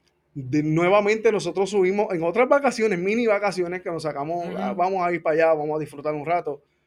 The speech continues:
Speaker 1: Cuando nosotros vamos subiendo, brother, por esa montaña, parecía que estaba cubierta de oro. Y cuando veo el letrero de Asheville,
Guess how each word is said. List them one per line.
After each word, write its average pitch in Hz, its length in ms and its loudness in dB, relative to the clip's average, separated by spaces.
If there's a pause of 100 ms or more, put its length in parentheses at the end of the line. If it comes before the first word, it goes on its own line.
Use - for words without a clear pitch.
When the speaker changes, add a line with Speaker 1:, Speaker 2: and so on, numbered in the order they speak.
(200)
Speaker 1:
Cuando 147 260 -8
nosotros 143 380 -8
vamos 185 280 -8
subiendo, 147 640 -6 (920)
brother, 147 420 0
por 135 140 -12
esa 135 200 -6
montaña, 160 640 -4 (720)
parecía 156 720 -4
que 135 80 -10
estaba 135 340 -6
cubierta 131 480 -6
de 120 120 -6
oro. 120 320 -8 (920)
Y 131 100 -6
cuando 131 380 -6
veo 160 280 0
el 143 140 -2
letrero 127 460 -6
de 131 140 -6
Asheville, 117 420 -12